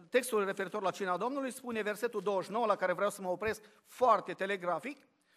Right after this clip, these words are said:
spune că cine mănâncă și bea, își mănâncă și bea o sânda lui însuși, dacă nu deosebește trupul Domnului. Între acest bloc de text și primul există o legătură foarte strânsă.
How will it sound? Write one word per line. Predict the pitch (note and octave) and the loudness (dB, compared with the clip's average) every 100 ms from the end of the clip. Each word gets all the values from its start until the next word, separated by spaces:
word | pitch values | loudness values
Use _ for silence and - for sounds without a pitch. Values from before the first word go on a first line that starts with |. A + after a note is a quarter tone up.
| _ | _
spune | - B3 B3+ B3 - - _ | -14 -2 0 0 -4 -20 _
că | B3+ | 4
cine | B3+ - C4+ B3 | 4 2 4 6
mănâncă | A#3 C4+ F#4 F#4 B3 | 6 6 6 4 2
și | A#3 - E4 | 2 2 -2
bea, | F3+ D3+ D#3 - _ _ _ _ _ _ _ _ _ _ _ | -2 -2 -2 -12 _ _ _ _ _ _ _ _ _ _ _
își | D4 B3+ | 4 6
mănâncă | C4+ C4 E4 C4 | 6 6 6 2
și | - | 2
bea | A#3 B3+ | 8 8
o | A#3 | 8
sânda | C4 B3 A3+ | 4 6 8
lui | A#3 C4 | 6 0
însuși, | D4 D#4 F4+ - G#3+ C#4 - _ _ | -6 -6 -4 -4 -4 -4 -8 _ _
dacă | - D3+ B3+ B3+ A#3+ | -2 10 10 10 2
nu | B3 | 2
deosebește | C4 B3 A#3+ G#3 B3 B3 | 6 6 6 8 8 8
trupul | A#3+ A#3+ A3+ A3 | 2 2 2 6
Domnului. | G#3 C#3+ C3 - - _ _ _ | 4 4 -4 -10 -20 _ _ _
Între | F#3+ F3 | 2 4
acest | F3 F3 C3+ | 0 0 -4
bloc | C#3+ D#3 | -2 0
de | D#3+ | 0
text | F3 B3 - | 0 0 0
și | E3+ | -6
primul | D#3+ F3 G3+ | -6 -4 -4
există | F3 - F3 | -6 -10 -4
o | F3 | -2
legătură | E3 E3 E3+ F3+ F3 - | -2 -4 0 0 0 -16
foarte | - A#3+ A#3+ | -4 -4 -4
strânsă. | A#3 - E3+ - | -14 -14 -18 -18